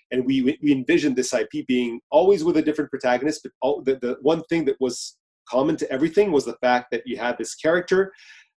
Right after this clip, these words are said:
that was dropped into, from their per-, their perspective, was an alien world, and they had to use their wits to survive against these bad guys. And, uh, <clears throat> um, the, the executive producer back then gave me a, a challenge. He said, "Look, I want this game." He showed me what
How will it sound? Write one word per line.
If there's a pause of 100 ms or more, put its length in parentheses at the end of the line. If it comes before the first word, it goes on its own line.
that
was
dropped
into, (160)
from
their
per-,
their
perspective,
was
an
alien
world,
and
they
had
to
use
their
wits
to
survive
against
these
bad
guys. (500)
And,
uh, (180)
<clears throat> (500)
um, (340)
the,
the (520)
executive
producer
back
then (220)
gave
me
a,
a
challenge.
He
said,
"Look,
I
want
this
game."
He
showed
me
what